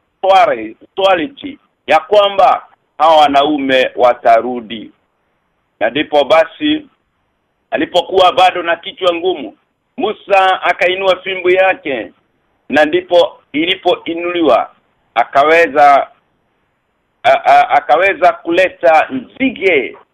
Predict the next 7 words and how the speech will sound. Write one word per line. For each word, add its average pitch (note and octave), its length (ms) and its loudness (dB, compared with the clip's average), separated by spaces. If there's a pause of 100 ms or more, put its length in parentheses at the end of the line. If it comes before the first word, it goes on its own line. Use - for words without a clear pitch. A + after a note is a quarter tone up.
(760)
Nzige G3+ 520 -2
hawa F3+ 640 4
ni E3+ 180 -6
nzige E3 540 -6
ambaye F3 380 2
hawajawahi D#3+ 760 4
kuonekana, C#3+ 880 -2